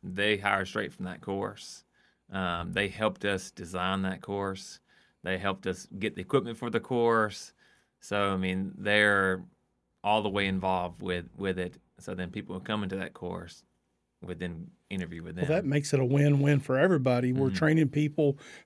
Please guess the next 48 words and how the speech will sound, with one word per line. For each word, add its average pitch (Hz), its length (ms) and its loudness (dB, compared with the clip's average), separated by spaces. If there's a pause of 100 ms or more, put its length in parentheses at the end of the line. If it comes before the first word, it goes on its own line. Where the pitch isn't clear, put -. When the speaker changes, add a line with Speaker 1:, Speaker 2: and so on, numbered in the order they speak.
Speaker 2:
<clears throat> - 720 10
for 135 160 6
high-quality 143 520 10
jobs. 131 640 6
Speaker 1:
Yeah. 85 120 -8 (380)
Speaker 2:
Um, 135 320 2
and 135 200 0
then 135 160 2
we 135 120 2
have 139 160 6
a 120 60 -4
company 151 540 4
that 131 220 2
is 120 160 0
getting, 127 480 2 (200)
you 139 140 -2
know, 120 280 -2 (100)
educated 147 640 4
people 151 340 0
Speaker 1:
Mm-hmm. 107 300 2 (260)
Speaker 2:
coming 151 280 10
in 147 80 10
day 139 180 10
one. 151 240 8
We're 135 80 6
not 143 120 6
having 139 280 6
to 127 60 2
learn 131 640 4
Speaker 1:
Yeah. 80 120 -6 (280)
Speaker 2:
by 135 180 6
sitting 147 280 4
there 135 160 6
watching 139 400 6
someone 139 360 6
else 127 180 0
do 147 300 6
it. 123 120 4
Speaker 1:
Mm-hmm. 107 120 0
Speaker 2:
Not - 140 2
saying 175 180 6
there's 151 160 6
anything 139 300 2
wrong 143 300 6
with 127 180 2
it, 143 140 -2
but 131 140 4
Speaker 1:
Yeah. 120 220 -2